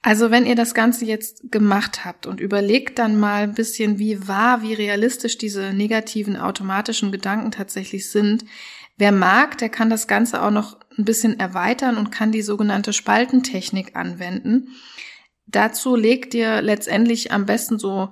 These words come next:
ein din A vier Blatt ins Querformat und legt euch so sechs Spalten an. In die erste Spalte tragt ihr einfach diesen negativen automatischen Gedanken ein und in die rechte Spalte daneben könnt ihr eintragen,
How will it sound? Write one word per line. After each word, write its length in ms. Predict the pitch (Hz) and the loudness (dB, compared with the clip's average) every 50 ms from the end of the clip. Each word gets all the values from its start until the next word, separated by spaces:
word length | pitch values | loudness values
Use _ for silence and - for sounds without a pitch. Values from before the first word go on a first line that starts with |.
| - - - | -6 -6 -2
ein 140 | - 214 | -2 -2
din 140 | 214 220 214 | 0 0 0
A 80 | 214 208 | 0 0
vier 180 | 208 - 254 247 | 0 -2 -2 -2
Blatt 260 | 254 233 220 208 214 | 0 0 0 0 0
ins 240 | - 208 202 - - | -2 -4 -4 -4 -4
Querformat 840 | - - 220 247 269 277 - - 254 240 226 220 220 226 226 226 214 | -4 0 2 2 2 0 0 -2 0 0 0 2 2 2 0 0 -2
und 120 | 214 196 | -4 0
legt 260 | 202 214 233 233 - | 0 0 0 0 -2
euch 140 | 214 214 208 | -4 -4 -2
so 120 | - 208 | -4 -4
sechs 360 | 196 - 214 226 233 - - - | -4 -2 -4 -4 -2 -2 -4 -4
Spalten 540 | - - 208 196 202 214 220 220 - 208 | -2 0 2 2 2 2 0 -2 -6 -6
an. 400 | 180 175 165 165 175 208 277 - - - - _ _ _ _ _ _ _ _ _ _ - | -6 -8 -10 -4 -2 -2 -2 -2 -4 -16 -20 _ _ _ _ _ _ _ _ _ _ -4
In 140 | - 220 202 | -2 0 0
die 100 | 190 185 | 2 2
erste 320 | 190 208 233 240 - - 247 | 2 0 0 0 -2 -4 -4
Spalte 440 | - - - 220 220 220 - 226 | -2 0 2 2 2 2 0 -2
tragt 340 | 233 - - 202 202 208 - | -4 -2 0 0 0 0 -2
ihr 120 | 226 202 - | -4 -2 0
einfach 320 | 190 202 196 - 220 - | 0 -2 -2 -4 -8 -12
diesen 280 | - - 202 202 202 196 | -10 -8 -4 -2 -2 -2
negativen 520 | 196 202 208 214 208 208 - 202 202 - | -2 0 0 -2 -2 -2 -4 -6 -6 -6
automatischen 680 | - - 190 - 196 196 185 180 190 - - - 202 190 | -6 -6 -6 -6 -6 -4 -4 -4 -4 -4 -4 -4 -4 -4
Gedanken 420 | 190 - 185 180 202 240 240 247 | -4 -4 -4 -4 -4 -2 -2 -2
ein 380 | 220 - 202 202 214 262 339 - - - - - - - - - - - - _ _ | -2 -2 0 0 0 0 0 -2 -8 -20 -20 -20 -20 -20 -20 -20 -20 -20 -20 _ _
und 460 | - 214 214 214 214 214 214 214 - - | -2 0 2 4 4 2 2 -2 -4 0
in 140 | - 226 226 | 4 4 4
die 100 | 226 226 | 6 4
rechte 340 | 214 214 214 233 - - 240 | 4 2 2 0 0 -4 -6
Spalte 420 | - - - 208 202 214 220 226 | -6 -4 0 0 0 0 0 -2
daneben 600 | 202 202 190 190 190 190 214 233 240 254 254 247 | -2 -2 -2 -2 0 2 2 4 4 4 2 2
könnt 320 | - - 226 220 220 220 - | 0 0 0 0 0 0 -2
ihr 240 | - 208 208 - | -4 -2 -2 -2
eintragen, 960 | - 180 185 214 226 233 - - 214 202 202 202 208 214 208 208 208 214 - | 0 0 2 2 2 0 -2 -4 -2 -2 0 0 0 0 0 0 0 -2 -4